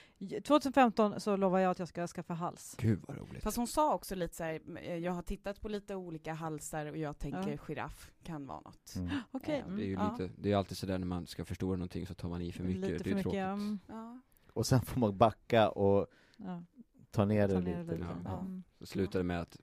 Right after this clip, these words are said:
Speaker 2: hon är där. Turtleneck igen.
Speaker 1: Mm, japp.
Speaker 2: Eh,
Speaker 1: Det är
Speaker 2: jag, <clears throat>
Speaker 1: foting.
Speaker 2: jag hörde att, eh, eh, Astrid Lindgren ska göra en comeback.
Speaker 4: Mm.
Speaker 3: Mm,
Speaker 2: Eh, det,
Speaker 3: okej.
Speaker 2: det tycker jag låter spännande. Eh, det blir inga barnböcker den här gången, utan det blir som en svensk variant av Fifty Shades of Grey. Eh,
Speaker 1: Mhm.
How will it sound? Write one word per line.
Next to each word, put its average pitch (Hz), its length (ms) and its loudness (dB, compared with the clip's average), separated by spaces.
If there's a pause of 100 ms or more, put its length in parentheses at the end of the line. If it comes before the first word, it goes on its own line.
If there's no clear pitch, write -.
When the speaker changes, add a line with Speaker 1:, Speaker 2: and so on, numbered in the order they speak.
Speaker 2:
hon 87 180 -4
är 85 140 -2
där. 82 200 -6 (1000)
Turtleneck 85 560 -4
igen. 90 200 -4 (600)
Speaker 1:
Mm, 170 280 -10
japp. 185 100 -14 (280)
Speaker 2:
Eh, - 140 -6
Speaker 1:
Det - 60 -4
är - 80 -6
Speaker 2:
jag, 135 160 4
<clears throat> 107 240 -8
Speaker 1:
foting. 185 160 6
Speaker 2:
jag 160 80 8
hörde 208 240 4
att, - 380 -2
eh, 170 80 4
eh, 165 680 6
Astrid 156 280 2
Lindgren 185 400 0
ska - 140 -4
göra 104 40 0
en 101 40 0
comeback. 95 500 -2
Speaker 4:
Mm. 117 200 0 (180)
Speaker 3:
Mm, 165 220 -10
Speaker 2:
Eh, 247 60 -6 (100)
det, 117 160 8
Speaker 3:
okej. - 160 2
Speaker 2:
det 143 100 2
tycker - 220 -2
jag - 80 -4
låter - 120 -4
spännande. 104 320 0 (220)
Eh, 104 380 0
det 123 80 0
blir 156 140 0
inga 156 120 2
barnböcker 131 540 2
den - 40 -4
här 110 80 0
gången, 98 240 0
utan 107 220 0
det 110 60 2
blir 113 160 2
som 113 180 0
en 113 80 2
svensk 117 380 -2
variant 110 460 2
av 101 80 2
Fifty - 340 -4
Shades 104 320 -2
of 101 100 -2
Grey. 95 500 -2 (380)
Eh, 98 480 4
Speaker 1:
Mhm. 233 340 -6